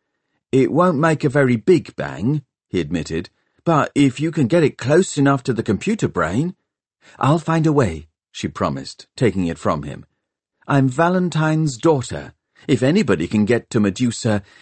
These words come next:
it's me." He looked rueful, she thought, and she wondered if he was thinking of all that wonderful old-world computing power,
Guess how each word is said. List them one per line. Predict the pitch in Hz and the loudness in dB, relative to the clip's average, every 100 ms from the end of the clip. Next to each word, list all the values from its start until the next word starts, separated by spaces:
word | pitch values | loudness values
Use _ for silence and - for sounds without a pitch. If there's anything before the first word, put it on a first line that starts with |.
| _ | _
it's | 110 98 107 | -4 -4 0
me." | 127 127 80 65 - _ _ _ _ _ _ _ _ | 2 2 0 -8 -18 _ _ _ _ _ _ _ _
He | 123 | 0
looked | 107 107 - | 0 0 -2
rueful, | 104 107 - 64 52 | -4 -4 -4 -10 -10
she | - 90 | -8 -6
thought, | 95 80 60 - _ _ _ - | -4 -4 -6 -16 _ _ _ -4
and | 120 | -4
she | 131 | -2
wondered | 120 139 127 113 | 0 0 0 0
if | 110 120 | -2 -2
he | |
was | 107 104 | -2 -2
thinking | 131 123 107 104 | -2 -2 -2 -2
of | 95 | 0
all | 117 120 117 | 0 0 0
that | 107 101 | -2 -4
wonderful | 95 113 107 101 101 - | -2 0 0 -2 -2 -2
old-world | 104 104 98 98 98 95 95 - | 0 0 -2 0 0 0 -4 -4
computing | 98 - 120 101 87 | -6 -4 -6 -4 -6
power, | 80 85 80 69 | -4 -4 -2 -6